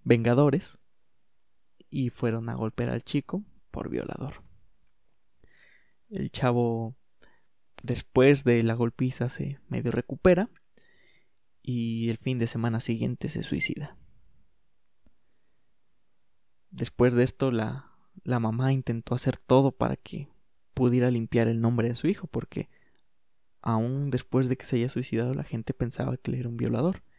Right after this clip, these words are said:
y que se suicidó por la culpa. Entonces sube unas capturas del chat con la,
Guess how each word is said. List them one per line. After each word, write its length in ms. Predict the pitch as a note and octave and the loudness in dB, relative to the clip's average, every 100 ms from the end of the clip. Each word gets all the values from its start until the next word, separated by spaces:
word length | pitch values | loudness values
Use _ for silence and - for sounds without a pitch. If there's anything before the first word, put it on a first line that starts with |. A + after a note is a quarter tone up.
| _ - | _ -6
y 120 | A3+ | -4
que 100 | G3+ | 0
se 160 | F#3 C#3 | 0 2
suicidó 360 | B2+ - A#2 | 2 4 4
por 220 | - - | 4 0
la 140 | - - | -2 -6
culpa. 440 | - A3 - - - - - - - _ - | -6 -6 -8 -10 -14 -20 -20 -20 -20 _ -8
Entonces 500 | C3 B2 C3 C3+ C3+ | -8 -2 -2 0 -2
sube 240 | - C3 | 0 0
unas 200 | C3 A#2+ | 0 -2
capturas 580 | - - - C3+ B2+ A#2+ | -4 -2 4 6 6 2
del 120 | G#2+ | -2
chat 220 | - B2 | 0 0
con 260 | - A#2 A2 | 0 -4 -4
la, 380 | - - - | -4 -8 -14